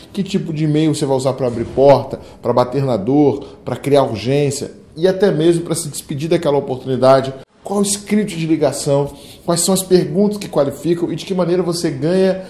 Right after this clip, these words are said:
prioridade dentro da agenda daquele prospect ou até mesmo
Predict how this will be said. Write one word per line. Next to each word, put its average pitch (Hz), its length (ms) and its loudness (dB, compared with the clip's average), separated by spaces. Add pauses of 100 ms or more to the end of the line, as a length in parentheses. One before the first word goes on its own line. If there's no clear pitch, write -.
(240)
prioridade 170 680 8
dentro 156 180 0
da 156 80 6
agenda 156 300 2
daquele 147 280 0
prospect 170 640 4
ou 175 100 0
até 180 220 0
mesmo 156 340 0